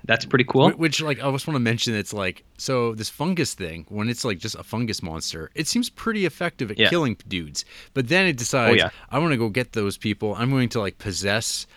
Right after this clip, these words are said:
Speaker 2: I'm gonna, like, possess some, like, guys with guns to go get
Speaker 1: Mm-hmm.
Speaker 2: them." Even though it's like, that seemed to be way less effective.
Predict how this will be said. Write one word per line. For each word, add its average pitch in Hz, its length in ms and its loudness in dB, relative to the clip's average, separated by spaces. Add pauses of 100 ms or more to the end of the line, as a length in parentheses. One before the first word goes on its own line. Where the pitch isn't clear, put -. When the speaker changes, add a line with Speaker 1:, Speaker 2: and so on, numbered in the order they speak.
(100)
Speaker 2:
I'm 123 160 2
gonna, 110 220 2
like, 90 180 -2 (260)
possess 101 400 -2
some, 90 400 -6 (140)
like, 90 260 -4 (120)
guys 107 400 0
with - 200 -14
guns 87 500 -4 (220)
to - 80 -2
go 107 200 0 (100)
get 113 220 4
Speaker 1:
Mm-hmm. 95 40 0
Speaker 2:
them." 87 260 -2
Even 143 180 -2
though 160 60 0
it's 147 100 -2
like, 123 180 0 (260)
that 127 140 -6
seemed 160 180 -2
to 127 60 -4
be 117 100 0
way 143 240 2
less 131 220 0
effective. 85 480 -8